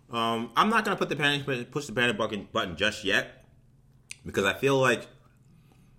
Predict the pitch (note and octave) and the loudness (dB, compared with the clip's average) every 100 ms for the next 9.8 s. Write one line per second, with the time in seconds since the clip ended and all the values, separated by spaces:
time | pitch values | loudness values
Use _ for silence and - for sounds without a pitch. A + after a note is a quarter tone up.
0 | _ - - - - - A#2 C3 B2 G#2 | _ -20 -20 -20 -20 -2 2 2 0 -2
1 | A2 A2+ B2 F#3+ - A#2+ C#3 D3 C3+ G2 | 2 4 4 2 0 2 4 4 2 -6
2 | G#2 G#2 G#2+ G2+ C#3 C#3 C3+ A#2+ A2 G#2+ | -6 -6 -2 2 2 4 4 4 0 -2
3 | F#2+ - F#2+ F2 F2 E2+ F2 D#2+ E2 D#2+ | -6 -4 -6 0 0 0 -2 -4 -6 -6
4 | - D#2 D2+ D#2+ C#2+ D2 C#2+ C2+ C2+ - | -8 -14 -12 -12 -10 -12 -12 -12 -14 -18
5 | - - - - - - _ _ _ _ | -20 -20 -20 -20 -20 -20 _ _ _ _
6 | _ _ - _ _ _ A#2+ A2+ G2 C#3+ | _ _ -20 _ _ _ 4 6 8 8
7 | D3+ E3+ D3 B2+ G#2 G#2+ F2+ D2 D#2+ C2 | 8 8 8 6 4 0 -4 -6 -8 -8
8 | - F#2 - G2+ G#2 G#2+ C3+ A2+ G2+ G2+ | -8 -8 -8 -2 0 0 0 0 0 -4
9 | F#2+ - G#2+ - G#2 B2 C3 C3 | -6 -2 -2 0 0 2 2 -2